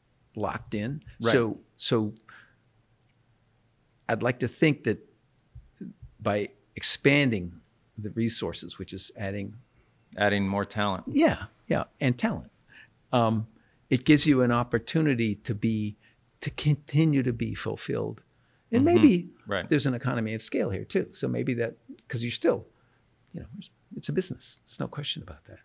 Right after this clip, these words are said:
Speaker 1: You gotta make it work 'cause you've, you know, you gotta pay the heat, the lights, you gotta pay the health insurance, you gotta pay the salary. <laughs> I mean, you just gotta do it.
Speaker 2: Mm.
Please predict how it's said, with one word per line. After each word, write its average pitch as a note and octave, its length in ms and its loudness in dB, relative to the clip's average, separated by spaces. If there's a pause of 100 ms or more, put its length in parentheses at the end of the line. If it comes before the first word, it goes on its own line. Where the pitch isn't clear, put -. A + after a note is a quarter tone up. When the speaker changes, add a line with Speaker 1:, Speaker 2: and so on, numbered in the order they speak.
(140)
Speaker 1:
You A2+ 140 -4
gotta C#3 180 -2
make B2+ 160 -2
it A#2+ 80 -2
work C#3+ 240 -8 (200)
'cause F2 160 -6
you've, G2+ 300 -12 (440)
you - 80 -4
know, - 100 -10 (280)
you - 100 -20
gotta D#2 180 -10
pay G#2+ 180 -4
the F#2+ 100 -6
heat, A2 280 -6
the - 80 -4
lights, E2+ 340 -4
you - 60 -8
gotta - 160 -8
pay F#2+ 200 -6
the F2+ 100 -4
health F#2+ 220 -2
insurance, G#2+ 440 -10
you F2+ 100 -12
gotta G2 220 -14
pay A2 200 -8
the G2+ 80 -8
salary. - 320 -10
<laughs> - 40 -10
I - 60 -2
mean, - 140 -8
you G3+ 100 -2
just - 340 -6
gotta A2 200 -2
do D#3+ 240 0
it. - 160 -6 (180)
Speaker 2:
Mm. G2 240 -4